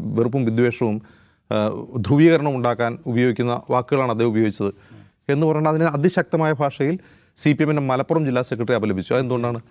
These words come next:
കാരണം മലപ്പുറംകാരനായ മലപ്പുറം ജില്ലാ സെക്രട്ടറിക്ക് അറിയാം അത്, അത് പറഞ്ഞത് മലപ്പുറം ജില്ലയിൽ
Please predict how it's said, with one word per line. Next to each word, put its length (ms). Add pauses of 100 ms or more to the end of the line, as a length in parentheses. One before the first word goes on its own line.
(380)
കാരണം 140
മലപ്പുറംകാരനായ 880
മലപ്പുറം 360
ജില്ലാ 160
സെക്രട്ടറിക്ക് 380
അറിയാം 200
അത്, 120
അത് 140
പറഞ്ഞത് 420 (420)
മലപ്പുറം 340
ജില്ലയിൽ 300